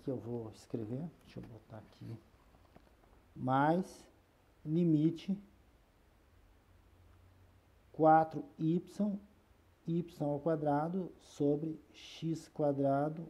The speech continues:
mais y quadrado. X tendendo a zero e y tendendo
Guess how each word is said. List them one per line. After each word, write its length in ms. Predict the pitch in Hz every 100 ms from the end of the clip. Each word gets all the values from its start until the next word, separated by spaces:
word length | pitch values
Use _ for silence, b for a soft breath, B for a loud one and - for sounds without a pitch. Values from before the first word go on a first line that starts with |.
| -
mais 540 | 131 135 139 151 156 -
y 160 | 151 147 147 156 156 -
quadrado. 420 | 170 156 120 117 - _ _ - _ b b b b b b _ _ _ -
X 380 | - - 160 151
tendendo 480 | 156 147 147 151
a 60 | 170
zero 440 | 143 156 160 202 208 - _ _ -
e 260 | 160 165
y 380 | 170 170 180 180 165
tendendo 600 | 170 151 139 131 139 143